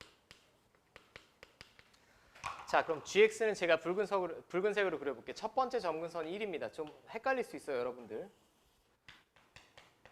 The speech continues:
일이고 두 번째 점근선은 마이너스 K니까 이렇게 그려지겠지. 그리고 이렇게 그려져야 되지 않아? 이쪽이랑 이쪽.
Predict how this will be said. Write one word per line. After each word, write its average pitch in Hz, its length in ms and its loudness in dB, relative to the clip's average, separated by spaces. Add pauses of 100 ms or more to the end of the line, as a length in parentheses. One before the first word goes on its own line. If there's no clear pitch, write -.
(520)
일이고 202 480 4
두 165 120 -6
번째 214 360 4
점근선은 170 680 -2 (120)
마이너스 160 420 2
K니까 190 460 -4
이렇게 156 360 -2
그려지겠지. 123 640 -6 (2250)
그리고 214 640 2 (1040)
이렇게 170 300 -4
그려져야 160 280 -2
되지 143 200 -4
않아? 135 240 -2 (1900)
이쪽이랑 165 600 0 (1600)
이쪽. 135 340 -6